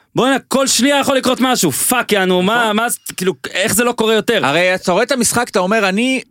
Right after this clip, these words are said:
Speaker 2: רוצה לראות דברים שאני לא יכול לעשות." אני רוצה, שאני רואה דנמרק נגד פינלנד, לא משנה, בטח על אחת כמה וכמה איטליה נגד הולנד, או לא יודע מה שלא יהיה,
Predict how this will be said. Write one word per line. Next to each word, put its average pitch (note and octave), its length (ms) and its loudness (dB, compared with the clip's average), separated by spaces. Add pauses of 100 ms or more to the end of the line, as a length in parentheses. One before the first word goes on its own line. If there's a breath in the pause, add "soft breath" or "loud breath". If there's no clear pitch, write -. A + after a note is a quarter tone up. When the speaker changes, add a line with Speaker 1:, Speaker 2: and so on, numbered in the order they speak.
(100)
Speaker 2:
רוצה D3+ 300 0
לראות G3 280 2
דברים F3 460 0 (760)
שאני G#3 360 0
לא B3+ 100 2
יכול G#3 240 0
לעשות." D#3 460 -4 (1080)
אני A3 100 2
רוצה, C#4 140 0
שאני A#3+ 220 0
רואה B3+ 320 2
דנמרק A3+ 400 -2
נגד G#3 240 -2
פינלנד, G#3 460 -4
לא A3 120 -4
משנה, G3+ 300 -2 (680)
בטח F#3 260 -2
על D3+ 60 -2
אחת D#3 160 -6
כמה E3+ 180 -2
וכמה D#3 440 -4
איטליה C3+ 460 -4
נגד C3 280 -6
הולנד, D3+ 360 -2
או C3+ 60 0
לא C3 60 0
יודע C3 140 -2
מה C3 120 -2
שלא C3+ 240 -2
יהיה, E3 260 2